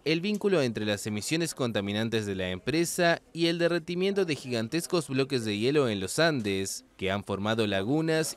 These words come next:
y amenazan con inundar la localidad de Huaraz. El peruano reclama a R W E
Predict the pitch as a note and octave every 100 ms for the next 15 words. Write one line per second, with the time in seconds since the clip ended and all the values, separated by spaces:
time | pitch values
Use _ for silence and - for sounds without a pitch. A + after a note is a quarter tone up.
0 | - D#3 D#3+ E3 F3+ G3+ F3+ C#3 A2+ G2+
1 | G2 A2+ C#3+ C3+ G#2 G2 F#2+ F#2+ A#2+ B2+
2 | B2+ B2+ G#2 F#2+ F#2+ - - - - -
3 | - - F#2+ F#2 F#2+ F#2 A2 B2 B2 A#2
4 | B2+ D3+ D#3 D3 C3+ D3+ D#3 D3 A#2+ G#2
5 | G2+ G2+ A2+ E3 F#3+